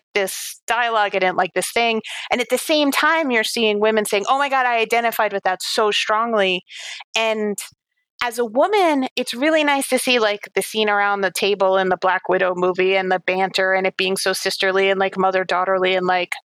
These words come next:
really resonating with me and, like, sitting next to my boyfriend who it didn't really resonate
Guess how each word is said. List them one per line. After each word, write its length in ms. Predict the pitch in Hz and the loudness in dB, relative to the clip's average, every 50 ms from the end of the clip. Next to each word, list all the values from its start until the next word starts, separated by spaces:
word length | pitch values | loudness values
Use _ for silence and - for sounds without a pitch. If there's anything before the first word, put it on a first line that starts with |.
| _ _ | _ _
really 380 | - 220 240 277 277 269 254 220 190 | -2 0 2 2 2 2 0 0 0
resonating 580 | 208 226 285 339 359 302 269 240 214 214 202 | -2 -2 0 -2 0 2 2 2 2 2 2
with 160 | 190 190 196 - - | 0 0 -2 -2 -2
me 340 | 185 185 185 185 180 180 - _ - - - - - - - | 0 2 2 2 2 0 -2 _ -16 -18 -18 -18 -16 -4 -2
and, 120 | 202 220 | -2 0
like, 260 | 214 208 202 - - - - _ _ _ _ _ - _ | 0 -2 -2 -4 -8 -14 -16 _ _ _ _ _ -10 _
sitting 300 | - - - 262 254 240 | -4 -2 0 0 0 0
next 180 | 233 220 220 - | 0 -2 -2 0
to 80 | - 208 | 0 0
my 80 | 202 | 0
boyfriend 380 | 196 226 247 269 - 240 214 208 | 2 2 0 0 0 -2 -2 2
who 80 | 240 | 0
it 80 | 233 233 - | 0 2 2
didn't 220 | 285 302 311 269 | 2 2 2 2
really 220 | 247 269 254 254 233 | 2 2 2 2 2
resonate 480 | 226 254 302 - 233 190 180 175 - | 2 0 2 0 -2 -2 -2 -6 -8